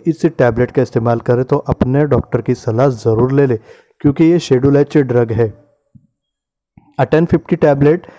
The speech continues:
ये beta blocker नामक दवाओं के समूह से संबंध रखता है। आइए इसके uses और side effect देख लेते हैं। इसका इस्तेमाल hypertension में किया जाता है, उसी के साथ साथ angina pectoris में किया जाता है। हिंदी में अगर हम जाने तो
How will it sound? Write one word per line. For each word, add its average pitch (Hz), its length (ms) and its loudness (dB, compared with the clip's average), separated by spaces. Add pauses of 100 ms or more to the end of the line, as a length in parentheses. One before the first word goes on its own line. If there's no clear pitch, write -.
(260)
ये 151 180 4
beta 131 420 0
blocker 123 440 0
नामक 120 480 0 (440)
दवाओं 127 340 2
के 156 180 0
समूह 120 400 0
से 160 240 0 (400)
संबंध 143 460 0
रखता 123 320 0
है। 104 200 0 (640)
आइए 139 200 4
इसके 185 200 0
uses 143 480 2
और 160 100 4
side 120 260 2
effect 131 260 -2
देख 120 200 -2
लेते 117 180 -2
हैं। 123 140 4
इसका 185 220 0
इस्तेमाल 139 560 0
hypertension 156 680 0
में 160 140 2
किया 156 200 2
जाता 151 260 0
है, 165 180 2 (180)
उसी 135 240 -4
के - 80 -8
साथ 139 160 0
साथ 139 300 -2
angina 131 520 2
pectoris 139 580 -2
में 147 100 -4
किया 139 200 0
जाता 139 260 0
है। 151 180 2
हिंदी 131 280 0
में 180 120 2
अगर 165 160 2
हम 156 180 0
जाने 131 340 0
तो 151 340 0